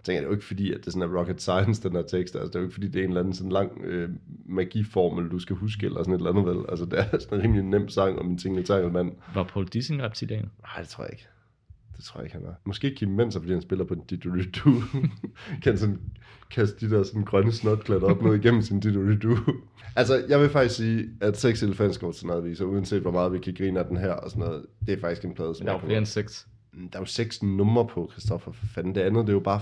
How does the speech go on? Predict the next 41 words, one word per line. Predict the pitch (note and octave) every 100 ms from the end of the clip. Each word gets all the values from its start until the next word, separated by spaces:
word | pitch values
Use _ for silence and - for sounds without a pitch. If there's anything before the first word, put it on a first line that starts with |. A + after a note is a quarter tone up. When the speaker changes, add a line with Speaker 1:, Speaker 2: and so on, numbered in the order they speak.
| -
Speaker 1:
fyldt. | - D3
Det | -
er | G#2
jo |
sådan | A2 A2
noget, | G2+ F#2+
det | G2+
er |
jo |
sådan | G2+ G#2+
en | G2 -
intro | G#2+ A#2 - G2 E2+
og | C#2 E2
sådan | F2+
nogle | F2
ting, | F2 D#2+ - -
ikke? | G2+ G#2+ G#2+
Speaker 2:
Jamen, | F#2+ F#2+
det | G2
er |
ikke, | G2 -
det | A#2+
er |
ikke | A#2
særlig | - A2 A2 A2
stringent. | G#2 F#2+ F#2+ - -
Speaker 1:
Jeg | C3
synes, | C#3+ D3+
det, | D#3+
det | E3+
er |
stringent | D3+ F3 F3+ C#3
nok | B2+
til | B2+ A2+
mig. | F2 F#2 G#2+ - - G2
Og | A2+
så | A#2+
den | C3 C#3
der, | A#2 G#2+ - - -
ja, | F#2+ F#2 - -
ej, | -